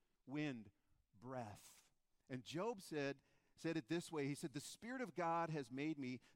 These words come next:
The breath of the Almighty gives me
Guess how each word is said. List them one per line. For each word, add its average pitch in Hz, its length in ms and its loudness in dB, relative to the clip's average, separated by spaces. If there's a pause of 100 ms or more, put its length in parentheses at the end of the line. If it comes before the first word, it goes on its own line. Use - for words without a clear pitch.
The 123 80 -2
breath 156 640 -6 (400)
of 131 180 -2
the 143 140 -2 (100)
Almighty 160 920 -2 (240)
gives 147 480 2
me 123 380 -2